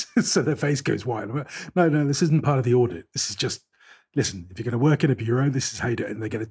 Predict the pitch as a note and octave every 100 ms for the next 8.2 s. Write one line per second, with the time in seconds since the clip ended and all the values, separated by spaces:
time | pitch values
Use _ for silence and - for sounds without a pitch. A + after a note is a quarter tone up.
0 | _ - - C#3 B2 A2+ G#2 - _ -
1 | A#2+ - - F#2 F2+ G#2+ F#2+ G2 - -
2 | F2+ - - - - _ - G2+ - -
3 | F#2+ G2 - - - - - - C3+ C3+
4 | B2 - _ _ _ _ _ - - _
5 | D3 D#3+ F3+ G3 D3+ D3+ C3+ D3+ B2 -
6 | F#2+ - A2+ G2+ - _ _ B2+ A#2+ G#2+
7 | G2 - _ _ _ - G2+ G2 G2 G2
8 | F#2+